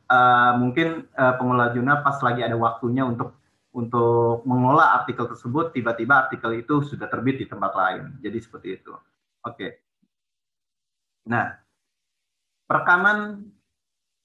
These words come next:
eh, dokumen pada O J S. Eh, dalam proses penerbitan artikel jurnal secara online, maka setiap artikel yang diterbitkan setidaknya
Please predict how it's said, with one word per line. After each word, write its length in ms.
eh, 380
dokumen 420
pada 220
O 80
J 240
S. 320
Eh, 640
dalam 240
proses 320
penerbitan 340
artikel 320
jurnal 300
secara 240
online, 320
maka 540
setiap 260
artikel 480
yang 80
diterbitkan 400
setidaknya 420